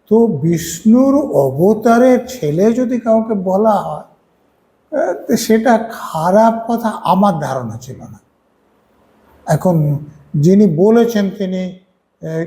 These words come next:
কি অর্থে বলেছেন, সেটা আমি জানি না। তবে এ কথা আমি মানি যে কোনো পুলিশের বিরুদ্ধেই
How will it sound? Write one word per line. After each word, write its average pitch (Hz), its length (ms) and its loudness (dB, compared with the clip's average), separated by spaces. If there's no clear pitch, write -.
কি 233 160 4
অর্থে 190 520 0
বলেছেন, 170 400 -2
সেটা 180 300 -8
আমি 147 220 -6
জানি 110 420 -8
না। - 200 -20
তবে 196 220 2
এ 226 200 4
কথা 240 220 2
আমি 240 200 4
মানি 175 300 2
যে 262 440 -2
কোনো 220 460 4
পুলিশের 185 540 0
বিরুদ্ধেই 175 720 -2